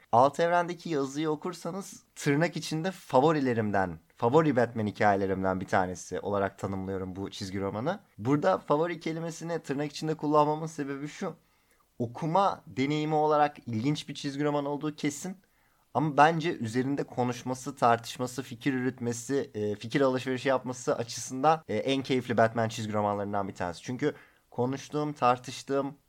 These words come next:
e, herkesin, internet üzerinde yazılarını okuduğum herkesin çizgi romanla ilgili farklı görüşleri var. Beğendikleri ve beğenmedikleri farklı şeyler var. O yüzden üzerinde durması, belki de okumasından bile keyifli bir eserden söz ediyoruz.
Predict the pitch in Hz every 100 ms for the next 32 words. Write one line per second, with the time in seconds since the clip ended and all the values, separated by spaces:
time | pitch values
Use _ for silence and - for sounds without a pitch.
0 | - 98 104 135 156 156 107 110 117 107
1 | 110 123 127 123 123 123 120 110 104 123
2 | 127 127 127 120 123 127 139 139 113 110
3 | 143 139 - 113 131 127 127 123 135 120
4 | - 107 107 127 117 107 104 107 107 113
5 | 127 95 107 110 117 110 - 135 131 113
6 | 113 113 113 107 - 120 120 98 - 127
7 | - 90 87 87 123 147 - 131 139 139
8 | 160 127 131 139 156 123 107 117 127 123
9 | - 165 127 127 131 143 143 117 123 117
10 | 117 131 139 127 135 147 - 110 113 131
11 | 113 107 117 113 127 123 98 85 85 107
12 | 180 -